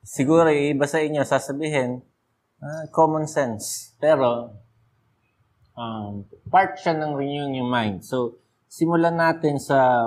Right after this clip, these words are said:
one. Okay? "Therefore, I urge you, brethren, by the mercies of God, to present your bodies living and holy sacrifice acceptable to God, which is your spiritual service worship."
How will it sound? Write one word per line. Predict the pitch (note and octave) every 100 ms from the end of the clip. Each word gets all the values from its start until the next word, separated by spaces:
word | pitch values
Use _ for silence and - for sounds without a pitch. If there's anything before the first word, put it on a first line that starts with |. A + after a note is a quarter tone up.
| A#2
one. | G#2+ C3 A2+ F2 F2 _ _ - - _ G2+ G2 G2+
Okay? | B2+ C#3 _ _ _ _ _ _ _ _ -
"Therefore, | F#3 A#3 G3 E3+
I | E3+ F3
urge | E3+ F3
you, | D#3+
brethren, | D3 E3+ D#3+ C#3+ C3
by | C3+ C3
the | C#3
mercies | D#3+ F#3+ F#3 -
of | E3+ D3
God, | C#3+ B2
to | C3
present | C3 C3 D#3+ D#3+
your | C#3+ B2+
bodies | C#3 C#3 B2+ A#2+ C3+
living | D3+ D#3 D3+ B2+
and | B2 B2
holy | C#3+ C#3+
sacrifice | C3+ D3+ C3 C#3+ - B2 A2+ -
acceptable | - D3 D3 C#3 C#3 C3
to | B2+
God, | B2 A2
which | A#2+ C3
is | A2+
your |
spiritual | - - D#3 D3+ C3+ D3 C3 -
service | C#3 C3+ A#2+ A#2
worship." | A#2 G#2+ G#2 - G#2+